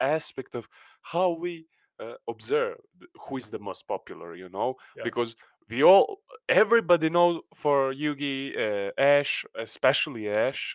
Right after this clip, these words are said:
Speaker 1: and Tai. But everyone accepted these three as the new, as the big three.
Speaker 2: Uh, yeah, and when you consider it, I mean, uh, looking, uh, as the whole franchise, you know that Yu-Gi-Oh! And Pokemon are outselling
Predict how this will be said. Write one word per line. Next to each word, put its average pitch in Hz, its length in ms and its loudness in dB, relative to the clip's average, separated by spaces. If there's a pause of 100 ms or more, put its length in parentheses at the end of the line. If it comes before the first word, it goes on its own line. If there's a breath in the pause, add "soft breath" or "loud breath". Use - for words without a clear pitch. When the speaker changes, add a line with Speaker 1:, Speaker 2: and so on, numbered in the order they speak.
(140)
Speaker 1:
and 104 560 -2
Tai. 87 220 0 (400 soft breath)
But 107 200 -10
everyone 143 320 -6
accepted 131 520 -8 (120)
these 113 260 -12
three 98 220 -18 (120)
as 95 100 -14
the 95 80 -16 (160)
new, 107 180 -10 (240)
as 113 180 0
the 98 260 -2
big 98 200 -16
three. 90 140 -18 (580 soft breath)
Speaker 2:
Uh, 135 320 -6
yeah, 185 460 2
and 117 300 -2 (100)
when 220 160 0
you 254 80 -6
consider 127 560 -4
it, 101 160 -6 (100)
I 131 120 0
mean, 127 360 -8 (400)
uh, 135 300 4
looking, 180 540 -4 (340)
uh, 123 280 0 (300)
as 120 140 -4
the 131 60 -2
whole 170 240 0
franchise, 110 680 -2 (360 loud breath)
you 151 100 0
know 233 200 0
that 156 200 -6
Yu-Gi-Oh! 160 640 0
And 117 240 -2 (100)
Pokemon 147 580 2 (280 soft breath)
are 117 160 2
outselling 143 680 -2